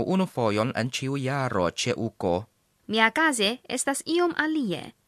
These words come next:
Speaker 2: Ankaŭ mi havas amikojn, sed ne tiajn, kun kiaj mi kutimas korespondi.
Speaker 1: Sed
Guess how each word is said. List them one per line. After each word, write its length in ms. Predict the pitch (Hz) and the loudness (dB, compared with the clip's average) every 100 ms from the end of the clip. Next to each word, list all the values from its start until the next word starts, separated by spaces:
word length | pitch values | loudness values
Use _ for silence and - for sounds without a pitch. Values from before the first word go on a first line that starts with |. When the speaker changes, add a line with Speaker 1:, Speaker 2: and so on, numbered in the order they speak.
| _ - | _ -2
Speaker 2:
Ankaŭ 340 | 254 254 240 | 2 4 4
mi 180 | 247 330 | 4 0
havas 320 | 285 226 226 | 0 0 0
amikojn, 640 | 190 208 208 214 202 202 208 - - - | 0 0 -2 0 0 -2 -4 -12 -20 -6
sed 240 | - 208 | -2 0
ne 160 | 277 359 | 2 0
tiajn, 640 | 254 233 240 240 240 254 - - | 2 2 4 4 2 -2 -10 -6
kun 240 | 226 220 | -2 -2
kiaj 440 | - 349 254 220 | 0 2 4 2
mi 140 | 247 220 | 0 -4
kutimas 560 | - 208 359 349 294 - | -4 -4 0 2 2 0
korespondi. 840 | 233 233 - 190 185 175 170 180 - _ _ _ _ | -2 -2 0 -2 -2 -2 -4 -4 -10 _ _ _ _
Speaker 1:
Sed 360 | - - 135 | -6 0 0